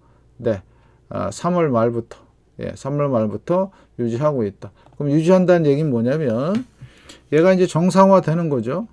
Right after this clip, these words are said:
이 프로 가까이 오면, 네, 무슨 뜻이냐?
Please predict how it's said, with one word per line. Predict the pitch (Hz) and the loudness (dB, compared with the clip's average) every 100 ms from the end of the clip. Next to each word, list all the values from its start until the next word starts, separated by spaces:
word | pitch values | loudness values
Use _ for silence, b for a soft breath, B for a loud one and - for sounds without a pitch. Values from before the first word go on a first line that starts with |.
| - | -8
이 | 131 156 | -2 0
프로 | 175 202 202 190 180 | 0 2 4 4 4
가까이 | 151 147 175 175 | 2 0 2 4
오면, | 131 120 139 160 104 95 _ _ _ _ - | 4 0 0 -2 -2 -6 _ _ _ _ -6
네, | 110 107 135 - _ | -4 -4 -6 -12 _
무슨 | 117 123 185 | -8 -4 -4
뜻이냐? | 175 139 123 127 113 | -4 -4 -2 -2 -4